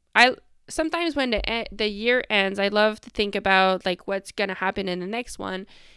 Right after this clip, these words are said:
Um, and sometimes I like to challenge myself to try something new in the new year. So I'm curious about you. Like,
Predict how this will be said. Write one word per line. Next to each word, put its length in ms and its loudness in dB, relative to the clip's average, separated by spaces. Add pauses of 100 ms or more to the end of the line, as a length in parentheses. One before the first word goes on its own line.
(140)
Um, 480 -6 (1040)
and 500 -4
sometimes 460 -2
I 60 4
like 200 4
to 80 -8
challenge 440 0
myself 440 0
to 80 -16
try 200 0
something 400 -8
new 220 -4
in 140 -6
the 100 -4
new 120 -8
year. 340 -4
So 420 -2
I'm 160 0
curious 480 -6
about 300 2
you. 240 -6
Like, 240 -8